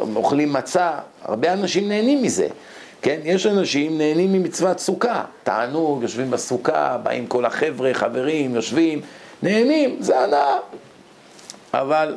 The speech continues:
זה לא הסיבה של המצוות, מצוות הם לא ניתנו להנאה, זה הסיבה שלא מברכים על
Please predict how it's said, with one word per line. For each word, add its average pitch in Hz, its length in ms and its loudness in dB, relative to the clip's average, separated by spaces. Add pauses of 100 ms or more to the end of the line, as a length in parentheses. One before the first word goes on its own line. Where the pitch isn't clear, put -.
זה 135 160 0
לא 233 180 2
הסיבה - 420 -2
של - 160 -4
המצוות, 104 540 -2
מצוות 120 420 -2
הם 180 120 0
לא 196 100 2
ניתנו 208 320 2
להנאה, 170 360 2
זה 160 140 2
הסיבה 175 280 0
שלא 160 200 0
מברכים 160 480 0
על 147 200 2